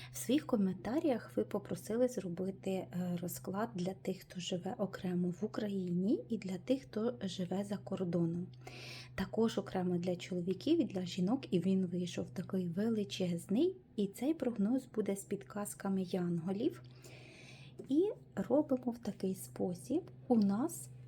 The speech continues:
основні енергії для чоловіків, які будуть на цьому тижні з двадцять сьомого травня по друге червня.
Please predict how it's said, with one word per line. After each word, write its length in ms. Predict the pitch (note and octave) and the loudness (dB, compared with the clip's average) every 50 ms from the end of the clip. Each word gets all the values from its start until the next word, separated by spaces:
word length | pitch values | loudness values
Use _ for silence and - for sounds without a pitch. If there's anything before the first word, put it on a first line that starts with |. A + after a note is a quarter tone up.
| - - - - - - - | -16 -16 -18 -18 -16 -6 -4
основні 580 | A#3 G#3+ - - - G#3+ G#3 G3+ G3+ A3 A3 - - | -2 -2 -2 -2 -4 -2 0 0 0 0 0 -2 -4
енергії 640 | F#3+ F3+ F3 G#3+ A#3+ C4+ B3+ B3 A#3 B3+ B3+ B3 - - | -4 -4 -2 0 0 0 0 0 0 0 -2 -2 -2 -4
для 320 | - E3+ F#3+ F#3+ G#3 B3+ C4+ | -2 0 2 2 2 0 -2
чоловіків, 800 | - - A3+ G#3+ G#3+ G#3+ G3+ G3 G3+ G3 - - - - - - - - - | 0 0 0 2 2 2 2 2 0 -4 -4 -6 -6 -4 -4 -6 -8 -8 -4
які 420 | - F#3+ G3+ - - - - D4 D4 | -2 0 0 -2 0 2 4 4 4
будуть 460 | G3 F3 F#3+ F3 F3+ G#3 G3+ - - | 4 2 0 0 0 -2 -4 -4 -2
на 200 | G3+ G3 F#3+ F3+ | 0 0 0 0
цьому 340 | F3+ - - G3+ A#3 B3 B3 | -2 -4 -4 -2 0 0 0
тижні 460 | B3 - F#3+ F#3+ E3+ - G#3 F#3+ F3+ | 0 0 0 -2 0 0 -2 -2 -2
з 60 | F3+ | -2
двадцять 500 | F#3+ F#3+ - F#3+ F#3+ - - F#3+ F#3+ - | -4 -6 -6 -6 -6 -6 -6 -6 -6 -4
сьомого 320 | - G3+ F#3+ F#3 F3 F#3 F#3+ | -2 -2 0 0 -2 -4 -4
травня 460 | - - - G3 F#3+ F#3 F#3 G3 F#3+ - | -6 -4 -2 -2 0 0 0 -2 -2 -4
по 100 | - F#3+ | -4 -4
друге 400 | F3 F3+ F#3+ G#3 F#3 F3+ F#3 F3+ F3 - | -2 0 0 0 0 -2 -2 -4 -6 -6
червня. 540 | - - F#3+ F3 F3 F#3+ F#3+ G3 A#3 E4+ | -6 -6 -4 -4 -2 -2 0 0 2 0